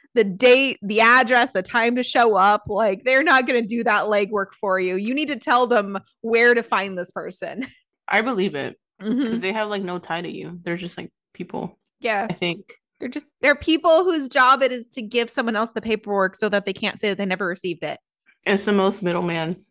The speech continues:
Speaker 2: <laughs> job.
Speaker 1: It is. It is. Um, recently, recently, Olivia Wilde was served divorce paperwork by a process server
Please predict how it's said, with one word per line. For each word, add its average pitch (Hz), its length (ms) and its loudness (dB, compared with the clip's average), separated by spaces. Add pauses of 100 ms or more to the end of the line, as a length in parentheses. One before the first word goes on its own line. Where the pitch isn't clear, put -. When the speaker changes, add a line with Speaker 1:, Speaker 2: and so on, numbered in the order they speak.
(140)
Speaker 2:
<laughs> - 560 -6
job. - 400 -4 (420)
Speaker 1:
It - 180 -2
is. 220 520 2
It 226 160 0
is. 220 240 2
Um, 220 560 4
recently, 247 880 -2
recently, 226 720 -4
Olivia 208 720 -2
Wilde 214 560 0 (220)
was 214 360 -2
served 226 360 2
divorce 247 400 0
paperwork 240 420 2
by 202 120 0
a 196 100 2
process 247 440 -2
server 202 540 2